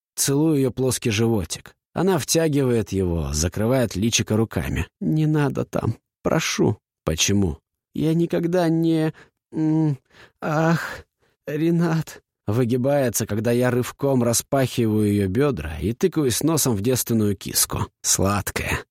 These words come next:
Легкий аромат девичьего возбуждения ласкает мой нюх. Чувствую себя зверем, ощутившим аромат самки.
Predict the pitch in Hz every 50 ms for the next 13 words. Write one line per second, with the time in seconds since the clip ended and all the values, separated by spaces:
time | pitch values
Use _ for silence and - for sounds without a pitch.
0 | _ - 107 127 139 131 - - - 113 110 107 110 107 113 120 135 135 123 98
1 | 92 117 135 139 135 127 113 - - 117 110 110 104 101 104 98 95 98 104 98
2 | 95 92 120 127 120 107 95 90 92 92 87 - - - 107 98 - - 101 101
3 | 98 95 92 80 - - - - - - _ _ _ - - - - _ - -
4 | 180 165 131 - - 143 135 120 - - 127 135 131 123 107 113 120 131 147 143
5 | 120 92 82 80 78 80 - - 101 90 - - 131 113 - - 101 92 90 90
6 | 92 98 104 98 - - - 131 104 80 - - - - 101